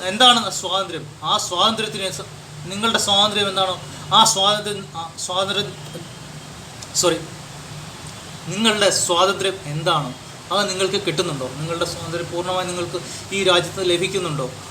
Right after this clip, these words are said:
ആ ലഭിക്കുന്നില്ലെങ്കിൽ എന്താണ് നിങ്ങൾക്ക് ഉത്തരം കിട്ടുന്നത്? അത് ആ, ആ ഉത്തരം സ്വാതന്ത്ര്യം ലഭിക്കുന്നില്ല എന്ന് തന്നെയായിരിക്കും എന്നാണ് എനിക്ക് ഉറപ്പ് പറയാൻ കഴിയും. ആ സ്വാതന്ത്ര്യം, സ്വാതന്ത്ര്യം ലഭിക്കാൻ വേണ്ടിയിട്ട് നമുക്ക് എന്ത് ചെയ്യാൻ കഴിയും?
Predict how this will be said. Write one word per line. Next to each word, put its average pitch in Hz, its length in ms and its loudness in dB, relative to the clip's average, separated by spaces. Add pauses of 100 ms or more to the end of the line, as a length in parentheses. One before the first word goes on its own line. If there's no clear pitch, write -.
ആ 185 80 6
ലഭിക്കുന്നില്ലെങ്കിൽ 202 840 2 (160)
എന്താണ് 220 500 6
നിങ്ങൾക്ക് 202 240 -4
ഉത്തരം 156 320 -6
കിട്ടുന്നത്? 156 440 -8 (420)
അത് 190 180 4 (240)
ആ, - 20 4 (380)
ആ 214 120 10 (120)
ഉത്തരം 190 300 2 (1080)
സ്വാതന്ത്ര്യം 175 460 -2
ലഭിക്കുന്നില്ല 156 480 0
എന്ന് 147 300 0
തന്നെയായിരിക്കും 131 480 -4 (160)
എന്നാണ് 156 260 0
എനിക്ക് 151 200 -2
ഉറപ്പ് 170 280 2
പറയാൻ 135 220 0
കഴിയും. 123 180 -6 (920)
ആ 175 200 8
സ്വാതന്ത്ര്യം, 190 720 2 (260)
സ്വാതന്ത്ര്യം 185 460 2 (100)
ലഭിക്കാൻ 190 400 4
വേണ്ടിയിട്ട് 156 400 -2 (2500)
നമുക്ക് 175 240 -2
എന്ത് 190 140 4
ചെയ്യാൻ 185 320 6
കഴിയും? 170 320 4